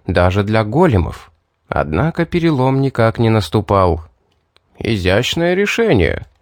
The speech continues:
восхищённо протянул Ирк, глядя на цитадель. «Дарк всё же не такой идиот, каким иногда кажется». «Что за решение?» — спросил Миррах.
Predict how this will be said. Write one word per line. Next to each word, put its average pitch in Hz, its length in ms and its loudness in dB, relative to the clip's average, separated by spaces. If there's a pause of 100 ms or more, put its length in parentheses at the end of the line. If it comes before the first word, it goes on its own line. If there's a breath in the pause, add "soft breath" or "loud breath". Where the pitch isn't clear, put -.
(240)
восхищённо 110 720 -2
протянул 101 580 0
Ирк, 135 360 -4
глядя 117 460 -2
на 117 120 0
цитадель. 107 680 0 (420)
«Дарк 85 460 0
всё 120 260 -2
же 117 120 0
не 123 140 2
такой 127 500 -2
идиот, 175 460 0
каким 98 420 0
иногда 98 380 2
кажется». 90 640 -2 (880)
«Что 160 260 -2
за 143 120 -2
решение?» — 120 680 0 (140)
спросил 101 520 0
Миррах. 95 640 2